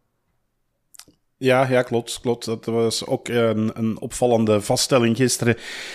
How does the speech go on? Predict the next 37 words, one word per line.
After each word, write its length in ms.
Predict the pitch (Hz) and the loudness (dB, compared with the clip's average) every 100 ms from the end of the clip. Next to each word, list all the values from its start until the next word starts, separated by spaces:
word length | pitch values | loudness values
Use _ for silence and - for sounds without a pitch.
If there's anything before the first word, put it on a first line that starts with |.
| - - | -10 0
ehm, 720 | 117 113 110 110 110 110 110 | 4 6 6 4 4 2 2
toen 160 | 127 120 | 0 0
ik 100 | - | 2
zat 140 | 123 | 0
te 60 | - | 2
kijken. 460 | 117 110 135 131 | 2 4 4 2
Eh, 300 | 110 107 110 | 2 2 2
ik 80 | 117 | 0
heb 100 | 117 | -2
het 140 | 123 120 | 0 0
uiteindelijk 380 | 117 127 123 120 | 2 4 2 0
gevolgd 360 | 123 127 - | 2 0 0
op, 260 | 98 117 - | -4 -2 2
eh, 160 | 110 110 | 4 4
de 200 | 107 101 | 2 2
tweede 320 | - 127 135 | 2 2 2
Franstalige 500 | 135 120 110 117 139 | 2 0 2 2 2
zender 260 | 147 151 160 | 2 2 2
bij 100 | 151 | 2
ons, 180 | 156 135 | 2 0
op 140 | 147 | -2
Tipic. 340 | 147 - 156 - - | 0 2 0 -2 -4
Ehm, 560 | 143 135 131 135 131 - | -2 2 2 2 0 0
en, 500 | 120 117 113 113 113 | 2 4 4 4 2
eh, 140 | 110 107 | 0 0
met 160 | 120 - | 0 -2
zeer 460 | - - 143 185 | 0 2 4 2
goede 240 | - 143 104 | 2 2 2
commentaar, 460 | 117 98 92 87 | 0 -2 -4 -6
moet 100 | 107 | -4
ik 80 | 117 | -4
zeggen. 220 | - 156 | -4 -4
Was 180 | 143 - | -4 -6
echt 220 | - - | -8 -4
super. 420 | - 123 185 185 - | -2 0 0 -2 -4
Ehm, 640 | 120 110 110 104 104 104 | -2 0 2 2 2 0
de, 440 | 104 107 98 98 | 2 2 4 4